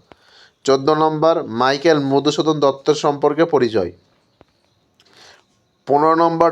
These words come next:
টি টোয়েন্টি বিশ্বকাপে ভারতের জয়, very, very important। আর একবার দেখে নাও, আবার বলছি প্রথম থেকে, বিজ্ঞানের জয়যাত্রা,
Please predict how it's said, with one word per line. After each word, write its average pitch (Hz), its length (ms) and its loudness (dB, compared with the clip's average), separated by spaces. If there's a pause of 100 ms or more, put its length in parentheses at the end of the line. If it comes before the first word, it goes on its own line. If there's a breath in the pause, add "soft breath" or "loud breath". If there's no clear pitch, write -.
টি 151 140 2
টোয়েন্টি 156 340 2
বিশ্বকাপে 147 460 0
ভারতের 143 480 0
জয়, 107 220 2 (100)
very, 127 220 2
very 139 240 2
important। 104 440 -2 (540 soft breath)
আর 120 220 2
একবার 156 240 0
দেখে 147 220 0
নাও, 165 160 0 (460)
আবার 127 260 2
বলছি 143 360 -2
প্রথম 135 300 -2 (100)
থেকে, 139 180 0 (1200 soft breath)
বিজ্ঞানের 143 680 2
জয়যাত্রা, 156 640 2